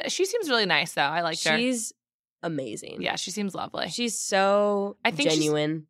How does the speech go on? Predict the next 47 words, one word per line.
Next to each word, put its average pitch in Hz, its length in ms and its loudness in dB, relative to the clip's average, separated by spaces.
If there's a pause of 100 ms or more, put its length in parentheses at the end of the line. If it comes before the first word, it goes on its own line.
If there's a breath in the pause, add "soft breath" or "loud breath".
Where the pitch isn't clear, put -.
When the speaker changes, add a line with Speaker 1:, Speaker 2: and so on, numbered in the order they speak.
(100)
Speaker 1:
I 233 60 0
think 277 160 0
she's 311 140 -4
getting 294 200 4
a 254 60 4
weird 208 260 4
edit 170 300 4
'cause 165 160 -10
we 175 100 -4
don't 180 200 0
get 180 120 0
an, 170 160 -2
like, 185 140 2
she 254 160 -2
seemed 277 180 2
really 214 200 4
cool 196 420 2
in 175 220 2
Fantasy 175 380 -2
Suites. 214 400 -2
Like, 165 240 -2 (220 soft breath)
I 175 80 2
liked 170 280 2
when 175 100 -6
she 180 160 -4
was 170 120 -2
Speaker 2:
Yeah. 170 60 -2
Speaker 1:
kind 170 120 2
of 165 60 -6
telling 160 240 0
off 156 180 0
her 165 240 -6
ex 147 420 2
and 170 140 -6
he, 165 80 -6
and 165 180 -8
she 160 140 -6
was 156 120 -6
just 156 120 -10
like, 165 140 -8
"What 160 240 -6
the 170 80 -14
fuck 156 220 -4
are - 40 -6
you 160 80 -4
doing?" 156 320 4
Speaker 2:
Yeah. 254 460 6